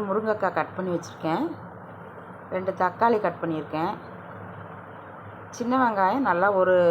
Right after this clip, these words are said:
நூறு கிராம் வெங்காயம் எடுத்து வச்சிருக்கேன், முழுசாவும் பெரிய பெரிய வெங்காயம்லாம் கட் பண்ணி வச்சிருக்கேன், ஒரே ஒரு பூண்டு வச்சிருக்கேன். இது எல்லாமே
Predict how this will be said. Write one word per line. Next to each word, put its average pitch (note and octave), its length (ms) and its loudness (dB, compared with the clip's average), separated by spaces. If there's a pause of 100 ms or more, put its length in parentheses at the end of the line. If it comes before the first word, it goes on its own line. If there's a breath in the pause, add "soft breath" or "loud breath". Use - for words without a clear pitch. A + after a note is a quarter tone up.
(220)
நூறு A#3 320 2
கிராம் B3 240 6 (240)
வெங்காயம் F#3 500 4 (960)
எடுத்து F3 240 -2
வச்சிருக்கேன், G#3 420 -4
முழுசாவும் A3+ 540 4
பெரிய G#3+ 240 2
பெரிய F#3+ 160 2
வெங்காயம்லாம் F3 380 2
கட் E3+ 180 -4
பண்ணி F3+ 160 0
வச்சிருக்கேன், A3 460 -2
ஒரே F#3+ 120 6 (120)
ஒரு F#3 180 -2
பூண்டு G#3 280 -2
வச்சிருக்கேன். - 440 -8 (1500)
இது F#3+ 200 0
எல்லாமே G#3+ 320 2